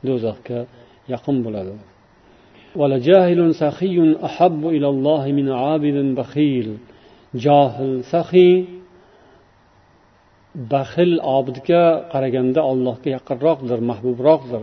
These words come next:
ya'ni ibodat qiluvchi, lekin o'zi baxil, ko'p ibodat qiladi,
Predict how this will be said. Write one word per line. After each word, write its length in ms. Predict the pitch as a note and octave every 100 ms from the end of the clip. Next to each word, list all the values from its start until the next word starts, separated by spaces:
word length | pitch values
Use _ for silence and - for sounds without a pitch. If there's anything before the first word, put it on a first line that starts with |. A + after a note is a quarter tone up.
| A#2
ya'ni 340 | B2+ C#3 D3+ D3+
ibodat 440 | F3 C#3 C#3+ D#3 D3
qiluvchi, 460 | C3 B2 A2 C3+ G2+ A2+ A#2+ _ _ -
lekin 220 | C#3 D#3
o'zi 240 | C#3+ C#3+ C#3+
baxil, 340 | D3 A#2+ A#2+ B2
ko'p 200 | - D#3+
ibodat 420 | D#3+ C#3 C3+ C#3+
qiladi, 320 | - E3 E3+